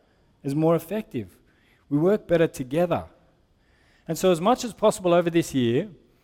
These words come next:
for those who are responsible for ministry areas, we wanna get people serving together as teams. But the biggest challenge with this is, being a team will mean at times meeting together.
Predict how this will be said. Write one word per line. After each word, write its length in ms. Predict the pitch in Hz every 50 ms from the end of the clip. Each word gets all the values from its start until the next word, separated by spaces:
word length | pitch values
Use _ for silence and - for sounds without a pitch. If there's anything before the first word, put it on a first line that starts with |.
| _ _ _ - -
for 100 | - 156
those 220 | 170 196 185 -
who 60 | 202 185
are 20 |
responsible 560 | 160 156 - - - - 190 185 - 180 175
for 140 | 160 - 147
ministry 420 | 143 147 160 170 156 - - 143 143
areas, 260 | 135 127 127 127 -
we 60 | 151
wanna 160 | 180 196 196
get 160 | 165 185 175
people 220 | - 185 185 156 131
serving 380 | - - 156 156 156 165 160
together 380 | 139 - 131 131 143 135 139 143
as 160 | 135 123 -
teams. 720 | - - - - 160 170 165 147 113 92 85 - - - - _ _ _ _ _ _ _ _ _ _ _ _ _
But 100 | - 160
the 80 | 156 156
biggest 420 | 139 180 220 226 254 233 - -
challenge 460 | - - - 160 170 180 180 175 165
with 140 | 165 160 143
this 240 | 139 135 127 135 -
is, 420 | 104 98 98 117 160 175 - - _ _ _ _ _ _ _ _ _ _ _ _ - _ _ -
being 240 | - 175 226 240 226
a 40 | 196
team 600 | - - - 170 160 143 135 131 131 139 135 120
will 160 | 135 156 175
mean 180 | 185 185 175 160
at 120 | 156 151
times 360 | - - 147 139 135 127 113
meeting 360 | 113 120 135 139 135 135 139 131
together. 500 | - 120 117 117 107 101 95 92 95